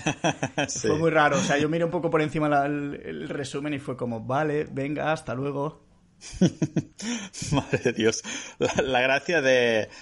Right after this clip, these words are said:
Speaker 1: de este mes, que, que está siendo muy movido, como nos estás contando, es que las empresas que han bajado más tenían unas características como similares, ¿no? Que hay, cuéntame un poco, porque me lo has contado a mí antes en el backstage.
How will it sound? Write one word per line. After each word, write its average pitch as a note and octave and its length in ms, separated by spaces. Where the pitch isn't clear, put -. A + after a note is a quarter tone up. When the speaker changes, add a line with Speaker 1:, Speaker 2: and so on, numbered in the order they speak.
Speaker 1:
de A#2+ 180
este A#2+ 260
mes, C#3+ 340
que, G2+ 800
que - 120
está G#2+ 200
siendo A2+ 280
muy G#2+ 580
movido, G#2 440
como A#2 160
nos G#2+ 140
estás G#2 260
contando, G#2+ 520
es B2+ 280
que D#3+ 520
las A2+ 460
empresas A2 400
que - 80
han B2+ 100
bajado A#2 380
más C3+ 440
tenían G#2+ 260
unas A#2 460
características A#2 1600
como A2+ 220
similares, A2+ 560
¿no? D3+ 160
Que A#2+ 100
hay, A2+ 440
cuéntame D3+ 280
un C#3+ 80
poco, D3+ 200
porque A#2 140
me G#2+ 60
lo G#2+ 80
has A#2 120
contado C#3 300
a B2+ 60
mí C3 120
antes B2 320
en B2 60
el A#2+ 120
backstage. - 720